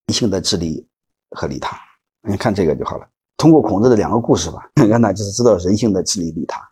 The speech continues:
然后我再考虑的，考虑企业。<laughs> 你看孔子对人性的理解和假设是什么？讲两个小故事啊，重新我们理解一下孔子的思想，孔子对人性的认识。孔子最早在鲁国做过，做过司法部长啊，其实现在翻译成，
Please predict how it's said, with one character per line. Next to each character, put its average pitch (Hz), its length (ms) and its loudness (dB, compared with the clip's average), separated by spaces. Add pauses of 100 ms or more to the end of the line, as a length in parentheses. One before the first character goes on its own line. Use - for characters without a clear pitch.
(140)
然 120 180 4
后 123 100 6
我 104 140 4
再 104 160 4
考 - 180 -2
虑 90 120 -2
的， 90 200 -2 (160)
考 - 160 0
虑 98 120 0
企 - 240 -6
业。 - 140 -6 (120)
<laughs> 170 80 6
你 127 80 6
看 127 160 4
孔 98 200 2
子 123 120 2
对 117 140 4
人 87 180 0
性 98 140 -2
的 90 80 -4
理 78 160 -4
解 - 160 -6
和 - 100 -8
假 - 180 -6
设 - 160 -6
是 - 140 -12
什 - 120 -14
么？ - 60 -20 (220)
讲 101 160 -2
两 117 100 4
个 123 80 0
小 73 160 0
故 95 160 -2
事 - 240 -10
啊， 92 140 -6
重 117 200 -2
新 123 140 2
我 117 100 4 (100)
们 101 220 -4
理 104 40 -4
解 98 100 0
一 73 60 0
下 90 160 -2
孔 - 180 -10
子 95 120 -10
的 95 60 -6
思 98 140 -6
想， - 240 -12
孔 87 220 -6
子 110 100 -4
对 110 140 -4
人 85 180 -4
性 98 160 -4
的 87 80 -4
认 98 160 -6
识。 - 160 -14 (140)
孔 160 240 4
子 160 100 4
最 151 160 4
早 90 220 0
在 107 140 2
鲁 85 200 -2
国 117 160 2
做 117 220 2
过， 87 260 -2 (340)
做 110 80 -2
过 95 120 0
司 - 160 -4
法 107 180 -6
部 110 140 -2
长 - 140 -10 (160)
啊， 87 240 -14
其 - 160 -4
实 123 160 0
现 127 200 2
在 110 100 0
翻 117 200 0
译 110 60 0
成， 101 280 -4